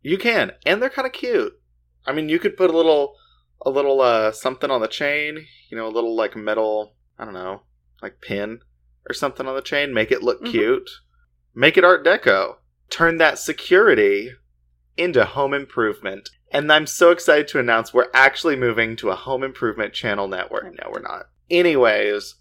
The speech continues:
Speaker 1: if y'all like this episode, then head over to Apple Podcast, uh, give us that five-star rating. I don't know, I feel like liked is just a weird word to say with this,
Speaker 2: It is,
Speaker 1: but
Speaker 2: but it's, it's not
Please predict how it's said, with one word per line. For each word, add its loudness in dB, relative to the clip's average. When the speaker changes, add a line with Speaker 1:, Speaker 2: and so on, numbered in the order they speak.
Speaker 1:
if 4
y'all 2
like 0
this -6
episode, 0
then -4
head -4
over 0
to -2
Apple -4
Podcast, -2
uh, 0
give -2
us -4
that -2
five-star 2
rating. 2
I -4
don't 4
know, -2
I 0
feel -2
like -4
liked -4
is -8
just -6
a -2
weird 2
word 0
to 0
say -2
with -4
this, -2
Speaker 2:
It 2
is, 4
Speaker 1:
but 2
Speaker 2:
but 2
it's, -4
it's -6
not -4